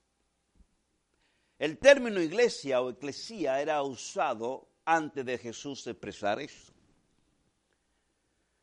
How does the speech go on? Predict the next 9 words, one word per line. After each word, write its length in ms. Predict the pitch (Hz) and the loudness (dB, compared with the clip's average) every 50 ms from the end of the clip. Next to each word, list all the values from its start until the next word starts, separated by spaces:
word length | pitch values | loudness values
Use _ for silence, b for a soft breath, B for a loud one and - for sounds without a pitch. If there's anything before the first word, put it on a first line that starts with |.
| _ _ _ _ _ _ _ _ _ _ _ _ _ _ _ _ _ | _ _ _ _ _ _ _ _ _ _ _ _ _ _ _ _ _
Un 280 | - 214 247 247 220 170 | -2 0 0 0 0 4
llamado, 640 | 196 185 170 170 160 160 160 165 202 254 320 - - _ _ _ _ _ _ _ _ _ _ _ _ _ _ _ _ | 4 4 4 6 4 4 4 2 0 -2 -4 -6 -14 _ _ _ _ _ _ _ _ _ _ _ _ _ _ _ _
una 340 | - 190 214 226 208 190 170 | -4 -2 -2 0 2 0 0
reunión. 640 | 147 151 160 143 135 139 139 139 147 175 214 233 220 _ - _ _ _ _ _ _ _ _ _ _ _ | 0 0 -2 -2 -2 -2 -2 -2 -2 -2 -4 -8 -16 _ -20 _ _ _ _ _ _ _ _ _ _ _
En 240 | 202 170 151 165 202 | -2 0 0 2 0
este 300 | 233 220 220 233 226 226 | 0 0 -2 -4 -4 0
caso, 540 | - 156 123 113 - - 185 208 208 - _ _ _ _ | 0 0 0 -2 -4 -8 -10 -10 -10 -12 _ _ _ _
Jesús 580 | - 151 147 120 - - 135 139 156 170 - - | -6 -6 -6 -6 -6 -8 -6 -6 -8 -8 -12 -10
también 560 | - - 160 160 120 110 107 127 175 269 - | -8 -8 -8 -6 -6 -4 -4 -6 -8 -10 -16